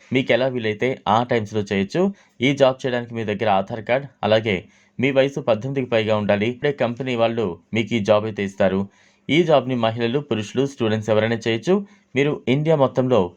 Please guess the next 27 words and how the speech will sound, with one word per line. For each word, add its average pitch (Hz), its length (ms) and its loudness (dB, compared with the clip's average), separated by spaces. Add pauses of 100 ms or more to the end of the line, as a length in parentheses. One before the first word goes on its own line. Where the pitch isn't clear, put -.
(180)
ఎక్కడ 143 200 -2 (100)
ఉన్నా 117 220 0
కూడా 110 180 2 (300)
ఈ - 20 4 (120)
జాబ్కి 107 260 0
అయితే 104 160 2
అప్లై 101 240 2
చేయొచ్చు. 98 300 0 (520)
మీకు 139 180 2 (100)
ఒక 135 160 0 (200)
బాక్స్‌కి 120 460 2 (320)
కొంత 135 320 0
మనీ 110 220 2
ఇస్తారు. 107 320 4 (340)
ఎంత 147 220 -2
ఎక్కువగా 123 360 2
ప్యాకింగ్ 104 320 -4
చేస్తే 104 260 -2 (520)
మీకు 139 320 2
అంత 123 260 -4
ఎక్కువ 107 240 -4
మనీ 113 220 2
వస్తాయి. 98 320 0 (380)
ఈ 156 40 4 (100)
జాబ్కి 156 320 2
ఇండియా 147 240 0
మొత్తం 135 220 2